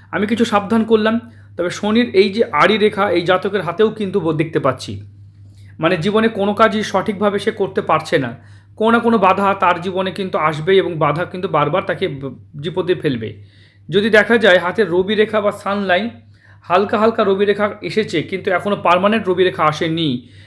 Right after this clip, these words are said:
নিষ্ঠার সাথে কাজ করা শিখতে হবে।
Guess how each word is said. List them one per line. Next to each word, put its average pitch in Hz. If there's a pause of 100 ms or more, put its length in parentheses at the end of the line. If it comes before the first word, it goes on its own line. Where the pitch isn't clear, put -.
(160)
নিষ্ঠার 196
সাথে 208
কাজ 180
করা 151 (160)
শিখতে -
হবে। 139